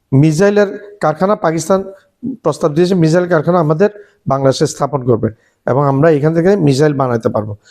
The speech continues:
বিগত আঠারো বছর সামরিক শক্তিতে বাংলাদেশ অনেক পিছিয়ে পড়ে গেছে। এই ফ্যাসিস্ট শেখ হাসিনা মোদির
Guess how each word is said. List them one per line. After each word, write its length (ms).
বিগত 340
আঠারো 460
বছর 360
সামরিক 480
শক্তিতে 760
বাংলাদেশ 480
অনেক 420
পিছিয়ে 300
পড়ে 240
গেছে। 300
এই 80
ফ্যাসিস্ট 440
শেখ 160
হাসিনা 320
মোদির 480